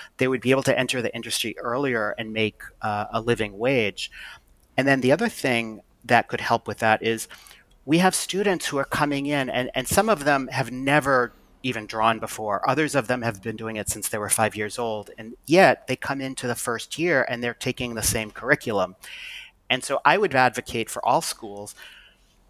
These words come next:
to have students test out of certain courses and maybe even test out of the first year.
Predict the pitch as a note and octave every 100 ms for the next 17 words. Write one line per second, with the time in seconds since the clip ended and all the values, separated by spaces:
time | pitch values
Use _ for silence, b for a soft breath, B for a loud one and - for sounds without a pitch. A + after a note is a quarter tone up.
0 | _ - - E3 D#3+ D3+ D3 C#3 C3 A2
1 | _ _ _ - - A3 - - - A3
2 | G3 F#3 - - - D#3+ - - B2+ E3
3 | F#3 - - G#2 A2 - A#2 G#2 - F2+
4 | F2+ - - - C3 C#3 C#3+ C3+ E3+ G#3
5 | F#3 D3+ C#3+ C#3+ B2+ D3 C#3 - C3+ C3
6 | A#2+ A2 - B2+ A#2 - G2+ A#2+ A#2 G2